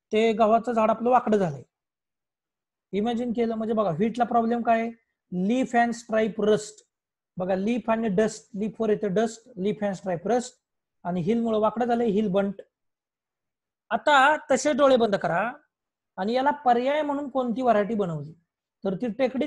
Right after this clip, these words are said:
तशीच ठेवा आणि त्या गावाचं झाड मोठं करा. तुम्ही movies मध्ये बघितलं असेल बघा, किंवा आता मध्ये तुम्ही रामायण बघत असाल तर त्यात बघितलं असेल, हनुमान कसा मोठा होता सहा आकारानं, तसं गव्हाला मोठं करा, फार मोठं करा, टेकडीपेक्षा मोठा करा.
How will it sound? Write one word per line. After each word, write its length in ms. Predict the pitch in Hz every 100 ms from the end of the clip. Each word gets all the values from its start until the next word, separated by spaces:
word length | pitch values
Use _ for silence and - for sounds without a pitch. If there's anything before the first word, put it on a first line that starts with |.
| 233
तशीच 320 | 240 285 -
ठेवा 360 | 220 175 190 247 _ _ _ _ _ _
आणि 140 | 175 185
त्या 120 | 240
गावाचं 320 | 247 254 254
झाड 220 | 262 254
मोठं 280 | 262 254 240
करा. 160 | 226 226 220 _ _ _ -
तुम्ही 300 | 202 233 214
movies 440 | 196 214 233 226
मध्ये 180 | 233 240
बघितलं 320 | 240 247 262
असेल 160 | 240 233
बघा, 200 | 214 196
किंवा 380 | 175 208 202 180 165 _ _ _ _
आता 360 | - 175 185 220
मध्ये 220 | 220 208
तुम्ही 300 | 214 214 220
रामायण 400 | 208 214 220 226
बघत 220 | 226 226
असाल 220 | 220 220 214
तर 60 |
त्यात 140 | 220 208
बघितलं 320 | 226 233 233
असेल, 200 | - 170
हनुमान 340 | 170 202 226
कसा 180 | 226 254
मोठा 260 | 240 - 220
होता 220 | 185 185
सहा 160 | 185
आकारानं, 360 | 190 175 160 147 147 _ _ _ -
तसं 220 | 190 240
गव्हाला 260 | 233 233 247
मोठं 260 | 240 -
करा, 180 | 226 208 202 _ _
फार 180 | 220 247
मोठं 220 | 240 233
करा, 160 | 214 208
टेकडीपेक्षा 560 | - 233 233 233 233
मोठा 240 | 240 208 214
करा. 180 | 208